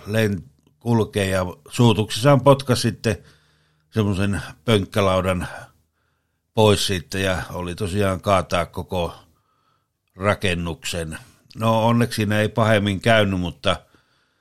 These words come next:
tästä huomasi, että Kalle oli riuska mies, vähän liiankin riuska. Mut sitten yksi tämän romaanin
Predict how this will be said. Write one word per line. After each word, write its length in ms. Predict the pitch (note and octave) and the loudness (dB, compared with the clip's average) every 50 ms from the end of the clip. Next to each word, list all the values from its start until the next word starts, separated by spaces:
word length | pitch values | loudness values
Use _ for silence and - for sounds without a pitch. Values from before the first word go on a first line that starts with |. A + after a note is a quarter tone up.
| _ _ _ _ _ _ _ | _ _ _ _ _ _ _
tästä 480 | - G#2 F#2 - - - A2+ A2 F#2 F2 | 0 0 0 0 -2 0 0 0 0 0
huomasi, 400 | G#2 A#2+ A#2 G#2+ G#2 G2 - - - | 2 2 4 4 2 0 -2 -6 -8
että 240 | _ - F#2+ F2 - - - - - _ _ _ _ _ _ _ | _ -4 -4 -4 -4 -10 -12 -20 -20 _ _ _ _ _ _ _
Kalle 300 | _ G2 F#2+ F#2 F#2 F2 | _ -4 -4 -4 -4 -4
oli 300 | E2+ F#2 F#2+ F#2+ F#2 F2 - - - F2+ | -4 -4 -4 -4 -4 -4 -8 -12 -14 -14
riuska 640 | E2+ F2 G2+ G#2+ G#2 G2 F2+ - _ - F2 D#2+ - - - | -8 -2 0 2 2 2 0 -4 _ -6 -6 -6 -6 -10 -14
mies, 440 | F2+ F#2+ G2+ F#2+ F2+ F2 - - - _ - - - _ _ | -10 -6 -6 -4 -4 -6 -8 -10 -16 _ -20 -20 -20 _ _
vähän 240 | - E2+ F2+ F#2 F#2+ | -6 -4 -2 0 2
liiankin 680 | G2+ G#2+ A2 G#2+ G#2 F#2+ E2+ E2+ D2 D#2 E2+ E2 E2 - _ _ - F#2 E2 | 4 4 6 6 6 4 2 0 -4 -6 -8 -8 -8 -12 _ _ -8 -8 -6
riuska. 640 | E2 E2+ F2 D#2 D2 - - _ - - - - - _ _ _ _ _ _ _ _ _ _ _ _ _ _ _ _ _ _ _ | -6 -6 -6 -6 -8 -10 -14 _ -12 -14 -14 -14 -20 _ _ _ _ _ _ _ _ _ _ _ _ _ _ _ _ _ _ _
Mut 200 | - B2 C#3 C3+ | -2 0 0 2
sitten 440 | C#3 D#3 C#3+ - - D#3 C#3+ C#3 C3 A#2+ | 2 -2 0 2 2 4 4 4 2 2
yksi 440 | C3 D3+ D3+ - - - - - - - - _ _ _ _ _ _ _ _ _ _ _ | 0 -2 -2 0 -4 -6 -6 -6 -10 -14 -18 _ _ _ _ _ _ _ _ _ _ _
tämän 440 | - C#3 C3+ C#3 C3+ B2+ B2 A2 F#2 - - _ - | 4 6 6 8 6 6 4 2 0 -4 -10 _ -6
romaanin 760 | G2 A#2 A2+ B2 A#2 A2+ A#2 A2 A2 A2 A2 A2 G#2+ - | -4 2 2 4 4 4 4 2 2 0 0 -2 -2 -4